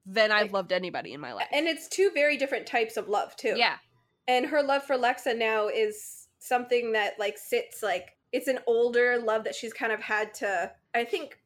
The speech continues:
Speaker 2: not so much set aside, it's just let rest because she'll
Speaker 1: Mm-hmm.
Speaker 2: never get Lexa back.
Speaker 1: Yeah. So, uh,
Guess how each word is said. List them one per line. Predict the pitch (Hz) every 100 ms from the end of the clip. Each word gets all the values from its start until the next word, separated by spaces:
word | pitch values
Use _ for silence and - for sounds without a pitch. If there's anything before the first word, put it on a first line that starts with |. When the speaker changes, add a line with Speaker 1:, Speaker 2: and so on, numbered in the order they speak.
| _
Speaker 2:
not | 285 349 427
so | 427
much | 349
set | - 262
aside, | 247 247 208 226 220
it's | 208
just | 220 220
let | 180 -
rest | 196 185 311 -
because | - 233 226
she'll | 208 233
Speaker 1:
Mm-hmm. |
Speaker 2:
never | 214 214
get | 208 -
Lexa | 180 - 151
back. | 139 202 - _ _
Speaker 1:
Yeah. | 185 156 - _
So, | - - 254 240 233 233
uh, | 240 240